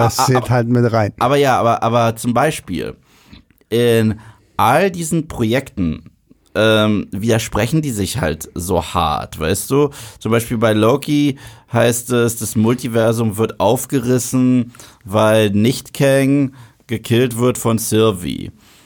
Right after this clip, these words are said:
Speaker 1: Dann erklärt man uns in Doctor Strange zwei, übrigens WandaVision hat ein Multiversum aufgemacht durch Westview. Und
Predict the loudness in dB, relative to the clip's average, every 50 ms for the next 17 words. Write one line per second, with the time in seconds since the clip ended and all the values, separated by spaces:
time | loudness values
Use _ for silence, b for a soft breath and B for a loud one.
0 | b b -2 0 2 2 2 0 0 -2 0 2 2 2 2 0 0 0 0 2
1 | 0 0 0 0 0 -2 -2 -4 -4 -4 -2 -2 -2 -2 -2 -4 -4 -4 -4 -4
2 | -4 -4 -6 -10 -4 0 2 2 2 0 -2 -4 -8 -8 -6 -2 0 2 2 2
3 | 2 0 -2 -2 -2 -2 -2 -4 -4 -6 -6 -2 0 0 2 2 0 0 -2 0
4 | 0 0 0 0 0 0 0 0 0 -4 B B B B B B B -2 -2 -2
5 | 0 0 0 2 2 4 4 4 2 0 0 -4 -2 0 2 2 2 2 0 0
6 | -2 -2 0 0 0 0 -2 -4 -4 -2 0 0 0 0 -2 -6 -6 -4 -2 -2
7 | -2 -2 0 0 0 0 -2 -6 -12 -12 -8 -6 -6 -6 -6 -8 b b b b
8 | b b b b b b b _ _ -2 0 0 2 0 -2